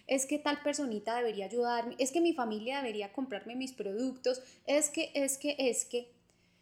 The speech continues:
si yo estoy desde las excusas, tampoco me voy a permitir agradecer.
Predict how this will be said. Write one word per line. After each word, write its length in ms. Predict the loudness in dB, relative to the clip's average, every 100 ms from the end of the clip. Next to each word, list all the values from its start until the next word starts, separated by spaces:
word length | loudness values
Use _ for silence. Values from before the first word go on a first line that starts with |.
| _
si 200 | -2 0
yo 100 | 2
estoy 180 | 0 0
desde 280 | -2 0 0
las 160 | 0 -4
excusas, 500 | -8 -8 -8 -8 -6
tampoco 400 | -6 -6 -8 -6
me 160 | -4
voy 220 | -4 -6
a 100 | -10
permitir 480 | -8 -6 -6 -6 -8
agradecer. 640 | -8 -6 -6 -4 -4 -4